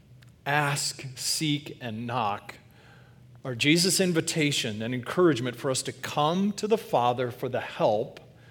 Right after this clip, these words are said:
to live the life that he's called us to, that we can't produce in ourselves. We can't keep God's law. We, we can't stop judging other people for their failures. We, we can't even keep this simple summary to treat others the way we want to be treated.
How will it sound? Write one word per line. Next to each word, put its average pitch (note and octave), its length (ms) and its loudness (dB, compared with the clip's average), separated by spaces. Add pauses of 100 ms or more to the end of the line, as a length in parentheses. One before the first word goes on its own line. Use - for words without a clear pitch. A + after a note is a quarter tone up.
(360)
to C3 100 -6
live C3+ 400 2
the F3 100 4
life B2 340 2
that A#2+ 120 -2
he's B2 160 -6
called C3 340 -2
us G2 220 -8
to, F#2 200 -14 (1160)
that A#2 160 -12
we C#3 180 -2
can't C3+ 320 -2
produce A#2+ 400 -4
in A#2 100 -6
ourselves. G2+ 760 -8 (1600)
We D#3 140 0
can't G#3+ 260 4
keep - 280 -2
God's G2+ 320 -2
law. F#2 300 -12 (480)
We, F#3 120 4
we F#3 160 0
can't G#3 220 6
stop G#3+ 360 4
judging C#3+ 440 6
other C#3 240 4
people B2+ 320 0
for C3+ 160 -2
their A#2+ 160 0
failures. A2+ 440 0
We, E3+ 120 -2
we E3 140 0
can't A3 260 6
even F#3 220 4
keep G#3 280 2
this E3+ 220 6
simple F#3+ 340 4
summary D#3+ 720 2
to D3+ 180 2
treat - 460 0
others D3+ 480 4
the D3 100 0
way D3 240 4
we D3+ 320 0
want D#3 400 2
to E3 80 0
be D#3+ 140 -4
treated. F#3 640 -2